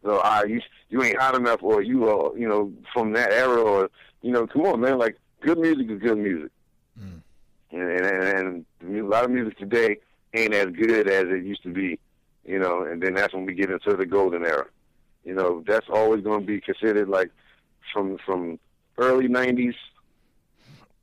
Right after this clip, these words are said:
Speaker 1: eight, even eighty-eight. I, I always gotta start at eighty-eight. <laughs> I, I start from, I go from eighty-eight,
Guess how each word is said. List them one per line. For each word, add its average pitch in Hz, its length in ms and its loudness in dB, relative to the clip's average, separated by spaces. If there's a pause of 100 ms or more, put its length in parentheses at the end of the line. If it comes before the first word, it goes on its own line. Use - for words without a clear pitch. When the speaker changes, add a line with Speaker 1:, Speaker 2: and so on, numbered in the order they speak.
(800)
Speaker 1:
eight, 117 240 -2
even 127 220 0
eighty-eight. 123 540 0 (800)
I, 107 100 0
I 120 260 2
always 143 220 4
gotta 110 200 0
start 113 200 0
at 104 60 2
eighty-eight. 104 300 0 (240)
<laughs> 170 180 0
I, 143 180 4
I 127 240 2
start 117 240 0
from, 92 160 -4 (380)
I 135 100 2
go 131 200 2
from 113 120 -4
eighty-eight, 165 540 2